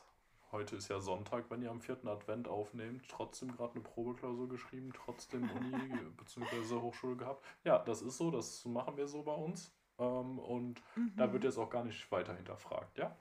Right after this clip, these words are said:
Speaker 2: Ich
Speaker 1: Gut.
Speaker 2: lerne immer mehr über dein Jurastudium.
Speaker 1: Wie sieht dein perfektes Outfit aus?
Speaker 2: Mm,
Speaker 1: Hässlich
Speaker 2: ich schichte
Speaker 1: wahrscheinlich,
Speaker 2: gerne.
Speaker 1: ne?
Speaker 2: Ja. <laughs>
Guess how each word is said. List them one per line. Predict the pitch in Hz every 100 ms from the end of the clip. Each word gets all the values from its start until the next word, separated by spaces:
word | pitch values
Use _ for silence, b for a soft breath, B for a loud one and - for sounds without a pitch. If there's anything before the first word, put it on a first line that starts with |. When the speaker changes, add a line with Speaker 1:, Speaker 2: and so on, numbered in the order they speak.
| B B B B
Speaker 2:
Ich | -
Speaker 1:
Gut. | 208
Speaker 2:
lerne | - 349
immer | 403
mehr | 403 294
über | 220
dein | 226 220
Jurastudium. | 220 220 - 214 214 220
Speaker 1:
Wie | 151
sieht | 156 165 117
dein | 120 151 196 202 -
perfektes | - 151 - 165 165 175 165 - -
Outfit | - 151 - 160
aus? | 139 156 185 - _ _ _ _
Speaker 2:
Mm, | 240 220 220 220 220 233 _ _
Speaker 1:
Hässlich | - - - 226
Speaker 2:
ich |
schichte | - -
Speaker 1:
wahrscheinlich, | 185 -
Speaker 2:
gerne. | 208 202 214
Speaker 1:
ne? | - _ _ - B
Speaker 2:
Ja. | -
<laughs> | -